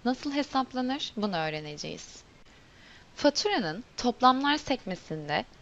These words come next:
özel iletişim vergisinin hesaplanabilmesi için özel parametre tanımlamaları ekranında fatura, özel iletişim vergisi, özel parametresinin tanımlanması gerekmektedir.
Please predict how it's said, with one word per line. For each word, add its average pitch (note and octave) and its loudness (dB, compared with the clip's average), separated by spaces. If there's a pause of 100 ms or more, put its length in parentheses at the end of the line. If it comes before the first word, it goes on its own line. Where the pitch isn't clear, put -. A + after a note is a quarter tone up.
özel C4 0
iletişim B3+ -2
vergisinin E3 -2 (120)
hesaplanabilmesi A3+ 0
için - -6 (340)
özel D4+ 4
parametre C4 2
tanımlamaları D#3+ -4
ekranında E3 -2 (340)
fatura, D#4+ 0 (280)
özel C4 4
iletişim A#3 2
vergisi, D#3 -4 (280)
özel A#3+ 4
parametresinin B3+ 0 (100)
tanımlanması D#3+ 8
gerekmektedir. - -6